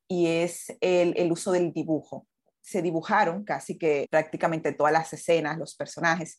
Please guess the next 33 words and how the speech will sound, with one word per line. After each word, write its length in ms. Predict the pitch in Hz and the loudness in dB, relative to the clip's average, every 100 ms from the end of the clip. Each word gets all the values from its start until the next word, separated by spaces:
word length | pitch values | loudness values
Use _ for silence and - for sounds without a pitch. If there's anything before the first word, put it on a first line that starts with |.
| _ | _
y 80 | - | 0
luego 420 | 180 180 175 185 | 6 6 8 6
él 120 | 185 180 | 6 2
utilizó 340 | 180 180 196 | 0 -4 -4
unas 260 | 175 196 - | -6 -8 -4
técnicas 520 | 190 160 135 156 - | -2 -2 -4 -6 -6
de 100 | 139 | -4
iluminación 580 | 147 147 151 - 139 151 | -2 -2 -8 -6 -6 -6
que 100 | 160 | -8
se 160 | - | -6
llama 500 | 143 135 147 151 131 | -2 -2 -2 -4 -6
C 160 | - - | -8 -6
G 360 | 156 165 165 156 | 0 2 2 0
I 40 | |
o 80 | - | -4
C 220 | - 143 | -8 -8
G 240 | 165 151 - | -2 -2 0
I, 200 | 190 - | -4 -2
con 160 | 165 | -4
animación 360 | 160 156 - 165 | -2 -4 -4 -2
dibujada 380 | 170 170 175 156 | -2 0 4 4
a 140 | 160 | 2
mano, 340 | 160 190 160 - | 2 0 0 -4
y 80 | 165 | 4
luego 220 | 180 175 | 6 6
entonces 240 | 147 151 | 4 -2
él 120 | 156 | -2
crea 180 | 156 156 | 0 0
como 160 | 160 147 | 0 0
todo 100 | 151 | 0
este 180 | 165 180 | 0 -8
estilo 520 | - 170 135 147 - | -4 -2 0 -2 -4
de, 480 | 135 151 139 123 - | -4 0 0 0 -4